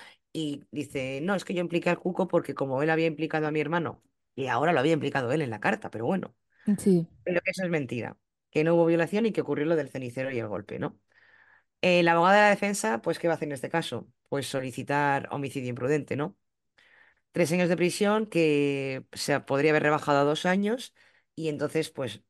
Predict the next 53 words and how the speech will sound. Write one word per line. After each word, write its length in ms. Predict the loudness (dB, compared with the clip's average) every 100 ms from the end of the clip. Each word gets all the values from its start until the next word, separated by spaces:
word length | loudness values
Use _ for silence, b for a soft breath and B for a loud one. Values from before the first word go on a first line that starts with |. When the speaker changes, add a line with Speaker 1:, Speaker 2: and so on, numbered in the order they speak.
| _
Speaker 1:
mm, 160 | -12 -10
como 220 | -6 -6
no, 180 | -4 -8
si 140 | -10
no 80 | -8
tenía 160 | -6 -8
antecedentes, 540 | -8 -8 -6 -4 -4
no 120 | -2
habría 160 | -2 -2
ingresado 340 | -4 -6 -6
en 60 | -8
prisión. 300 | -8 -12 -14 _ b b b b b _ _
Claro, 180 | 0 2
a 40 |
ver, 100 | 0
al 80 | -2
final, 220 | -6 -8
como 200 | -6 -4
la 100 | -4
defensa, 560 | -4 -4 -4 -2 -2 -4 _ _
pues, 160 | -4 -4
va 40 |
a 20 | -4
hacer 160 | -4
lo 100 | -4
mejor 220 | -4 -6
que 80 | -6
pueda, 240 | -2 -2 -2
¿no? 100 | -6
Siendo 280 | -8 -10 -8
su 80 |
abogada. 400 | -6 -4 -2 0
Speaker 2:
Mm. 200 | -2 -4 -10 _ _ -20 _ _ _ _ -6
Speaker 1:
Estamos 320 | -2 0 0
en 60 |
una 60 | 0
discusión, 580 | -2 -2 -2 0 0 -2
homicidio 440 | -4 -4 -4 -4 -4
imprudente, 480 | -6 -6 -8 -8 -8
¿no? 140 | -8 B B -4
Llegamos 320 | 0 0 0
a 40 |
hacer 120 | 0 0
un 60 |
capítulo 380 | 0 -2 0 0
de 80 | 0
los 180 | -2 -4
tipos 180 | -2
de 60 | 0
homicidio 340 | -2 -2 -2 -2
que 60 |
había. 320 | -2 -2 -2
Speaker 2:
Sí, 340 | 2 4 2